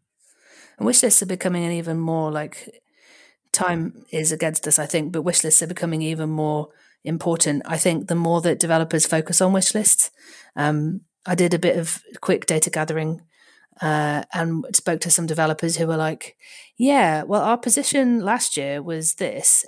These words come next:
and this is how many wishlists we have. And now our position is the same, but we have twice as many wishlists." So now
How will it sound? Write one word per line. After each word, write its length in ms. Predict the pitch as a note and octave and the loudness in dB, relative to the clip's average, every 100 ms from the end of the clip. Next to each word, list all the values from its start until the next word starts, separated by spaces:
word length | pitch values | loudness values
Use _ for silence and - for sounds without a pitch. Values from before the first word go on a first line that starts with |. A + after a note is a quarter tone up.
| - | -6
and 160 | D#3+ | -6
this 160 | F3 E3 | 0 0
is 100 | F3 | 0
how 80 | E3+ | -2
many 160 | D#3+ | -4
wishlists 460 | E3 F3+ - D3+ - | -6 -6 -2 -2 -2
we 80 | D3 | -4
have. 360 | C#3+ B2+ D3+ - | -8 -10 -12 -14
And 180 | E3 D#3+ | -12 -6
now 340 | F#3 F#3 F3+ - _ _ | -2 -2 -4 -10 _ _
our 120 | E3+ | -10
position 480 | E3 F3 F3 - E3 | -6 -4 -2 -4 -4
is 340 | D#3 D#3 - - _ _ - | -4 0 0 -2 _ _ -2
the 80 | - | 2
same, 460 | - G#3+ D3+ D3+ | 4 4 0 -4
but 100 | C#3+ | -6
we 80 | D#3+ | -8
have 180 | D#3+ E3 | -8 -6
twice 280 | - F3 D#3+ | -4 -2 -2
as 80 | |
many 180 | D#3+ C#3 | -4 -6
wishlists." 720 | C3 - - - - - - | -8 -8 -6 -2 0 0 2
So 340 | - E3 D3+ D3 | 2 2 0 -2
now 540 | D#3+ E3+ E3 D#3 D#3 | -2 -2 0 -2 -4